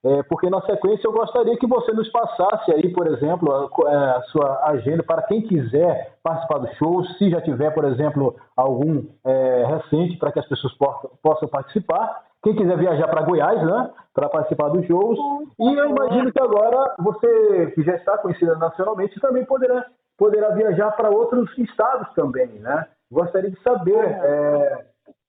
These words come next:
Speaker 1: da sua disponibilidade, inclusive pra viajar pra São Paulo, pra fazer shows aqui também.
Speaker 2: Claro.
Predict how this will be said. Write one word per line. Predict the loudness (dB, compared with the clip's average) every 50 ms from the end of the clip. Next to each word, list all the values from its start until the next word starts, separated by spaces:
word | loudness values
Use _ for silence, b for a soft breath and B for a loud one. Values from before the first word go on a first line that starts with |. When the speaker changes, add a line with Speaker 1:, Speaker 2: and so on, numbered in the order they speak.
| _
Speaker 1:
da | -4 -2 -2 -2
sua | -2 -2 0 0 2 2 2 0 0 -2 -4 -8 _ -8
disponibilidade, | -2 -2 -2 0 0 0 0 0 0 0 0 0 0 0 0 0 -2 -4 -8 -14 -20 _ _ _
inclusive | -8 -6 0 2 2 2 2 0 0 0
pra | 0 0 0
viajar | 2 2 2 2 2 0 0 0 0 0
pra | 0 0 0 0
São | 0 -2 -2
Paulo, | 0 0 0 0 2 2 2 2 0 0 -2
pra | -2 -4 -2
fazer | -2 0 0 0 0 0
shows | 0 0 0 2 0
aqui | -2 -4 -4 -6 -8 -8
também. | -10 -12 -12 -10 -12 -12 -14 _ _ _ _ _ _ _ _ _ _ _ _ _ _ _ _ _ b b b b b b _
Speaker 2:
Claro. | -8 -6 -4 -2 -2 -2 -2 -4 -6 -8